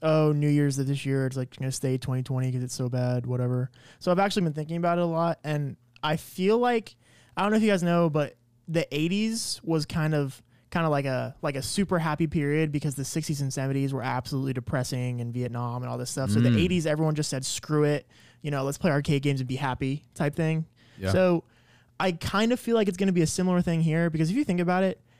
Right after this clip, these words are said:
Speaker 1: I would say, like, twenty sixteen to twenty twenty, like, the last half of the, the tens decade kinda sucked. It was, it was just, it was just, like,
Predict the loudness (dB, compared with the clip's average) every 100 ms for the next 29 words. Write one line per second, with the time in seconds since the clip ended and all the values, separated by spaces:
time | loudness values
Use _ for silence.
0 | _ -6 2 2 2 0 2 2 2 -2
1 | -6 -18 _ _ _ _ _ _ -8 0
2 | 2 4 2 -2 0 0 0 0 -2 -2
3 | -2 0 0 -2 -2 -2 -2 -4 -2 -2
4 | -2 -6 -6 -6 -6 -8 -6 -4 -2 -4
5 | -4 -6 -4 -6 -6 -4 -4 -2 -2 -2
6 | -2 -2 -4 -14 -18 -4 0 0 0 0
7 | 0 -2 0 2 2 2 0 -2